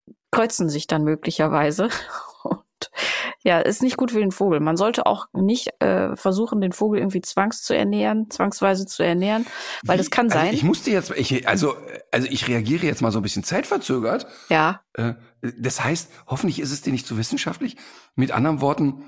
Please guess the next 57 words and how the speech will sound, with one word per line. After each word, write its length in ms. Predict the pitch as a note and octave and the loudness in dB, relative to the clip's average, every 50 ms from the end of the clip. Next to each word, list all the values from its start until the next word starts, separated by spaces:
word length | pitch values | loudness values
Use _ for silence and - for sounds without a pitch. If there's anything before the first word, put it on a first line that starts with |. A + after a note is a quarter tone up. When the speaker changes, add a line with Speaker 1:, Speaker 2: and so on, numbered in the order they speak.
| - - _ _ _ | -20 -20 _ _ _
Speaker 2:
ich 120 | - A#2 - | -6 -6 -4
kann 220 | - C#3+ C#3+ D3 | 0 0 2 2
mir 100 | D3 C#3 | 2 2
vorstellen, 460 | - - - C#3 D3 - - C#3+ C3+ | 0 0 0 0 0 2 2 0 2
dass 100 | C3+ A#2+ | 0 0
du 120 | - - C3 | -2 -4 -2
jetzt 200 | A#2 B2+ B2+ - | -2 -2 -2 0
schon 140 | - C3+ C3 | 0 0 2
intellektuell 500 | B2+ A#2+ C3 B2+ A#2+ B2 B2 - C#3 A2+ | 2 2 0 0 -2 -2 -2 -2 0 0
überfordert 540 | A#2 A#2 G#2+ - - A#2+ B2 B2+ C3 - | 0 0 -2 -2 -2 0 0 0 0 -2
bist, 160 | - G#2+ - - | -6 -6 -2 0
Martin, 320 | A2 G#2+ A2 - A#2+ A2+ | 2 2 2 2 0 0
aber 180 | A2 A2 A2+ A2 | 0 0 -2 -4
ich 160 | - - - | -6 -6 -4
rede 220 | - C3 A#2+ A#2+ | -4 -2 0 0
einfach 240 | G#2 A2 A2 - G2+ | -2 -2 -2 -4 -2
mal 180 | G#2 G#2 F#2+ F#2+ | 0 0 -2 -2
weiter. 300 | F#2+ F#2+ G2 - - A#3 | -2 -4 -4 -2 0 2
Speaker 1:
Nein, 400 | G3+ F3+ E3 E3 F#3 A3+ A#3 G#3+ | 4 4 4 4 2 2 0 0
das 180 | G#3 G3+ - | -2 0 2
war 120 | G3+ G3+ G3+ | 2 2 4
nur, 160 | G3+ G3 F#3+ | 2 2 4
weil 140 | G3 F#3+ G3 | 2 2 2
dieses 300 | G3+ G3 F#3 F#3 - - | 0 0 -2 -2 -2 0
Wort 160 | G3+ G#3 - | -2 -2 0
Kanäle 480 | - - G3+ F#3+ F#3+ G3 G#3+ G#3+ F#3+ F3 | 2 2 2 4 4 2 2 2 2 0
so 300 | F3 E3+ E3+ E3+ E3+ - - | 0 0 0 0 0 -2 -4
falsch 340 | F#3+ - - E3+ E3+ E3 - | -2 2 2 2 2 2 0
ist 160 | E3 - - | -4 -2 -2
an 140 | D#3+ D#3+ D#3+ | 0 2 2
der 100 | D#3+ E3 | 2 0
Stelle. 380 | - - - C#3+ D3 E3+ F3+ | 0 0 0 0 0 0 0
Es 180 | D#3 E3+ - - | -2 -2 -2 0
war 60 | F#3 | 0
ein 120 | F#3+ F3+ E3 | 0 0 0
Witz 200 | F#3 F#3+ - - | -2 -2 -4 -4
auf 100 | - - | -4 -2
meine 260 | F3+ F3+ F3+ F3 E3+ | -2 0 0 0 0
eigenen 340 | F#3 F3+ F3+ E3+ E3+ D#3 D3 | 0 0 0 -2 -2 -2 -2
Kosten. 800 | - D#3+ - - - - - B2+ - - C#4+ C#4 - - - - - - | -2 -2 -2 -2 -2 -4 -6 -6 -6 -6 -6 -6 -6 -8 -20 -20 -20 -20
Speaker 2:
<laughs> 800 | _ _ - - - - - - - _ _ _ - - - _ | _ _ -20 -20 -20 -20 -20 -20 -20 _ _ _ -20 -20 -20 _
Speaker 1:
Aber 220 | - D#3 E3+ F#3+ | 0 2 2 4
du 100 | G3 G#3 | 4 2
Speaker 2:
Alles 80 | G3+ G3+ | 2 2
Speaker 1:
liest, 120 | A#3+ C#4+ - | 0 0 0
Speaker 2:
gut. 80 | - | 0
Speaker 1:
glaub 160 | F3 F3 F#3 F#3 | 2 2 2 2
ich, 100 | - F#3+ | 2 0
auch 160 | F3+ - - | -2 -2 0
nebenbei 300 | - G#3+ G#3 F#3+ F#3 E3 | 2 2 2 2 2 0
Zeitung, 480 | D#3 - - - - - - - D3 - | 0 0 0 0 0 0 0 -2 -2 0
oder 240 | - F3 E3+ D#3+ E3+ | 0 2 0 0 0
was 200 | F#3 - - - | -2 -4 -2 -2
machst 260 | - - - - - | -2 -2 -2 -4 -4
du 40 | E3 | -2
da 140 | F3+ D#3+ | 0 0
gerade? 400 | D3+ D3+ D3+ D3+ D#3 D#3+ D#3+ E3 | 0 0 0 0 0 0 -4 -6